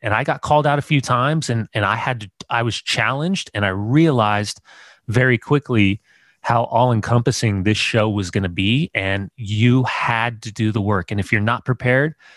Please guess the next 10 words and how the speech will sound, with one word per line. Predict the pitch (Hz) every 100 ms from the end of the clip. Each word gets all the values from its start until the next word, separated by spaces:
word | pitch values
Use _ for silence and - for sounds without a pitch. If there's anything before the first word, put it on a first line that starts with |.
| _ _
people | - 120 165 151
will | 120
call | - - 113 131
you | 131 117
out | 113 160 -
because | 104 - 117 95
they | 110 139
know | 139 143
their | 135 117 117
teams | - 120 117 156 208 -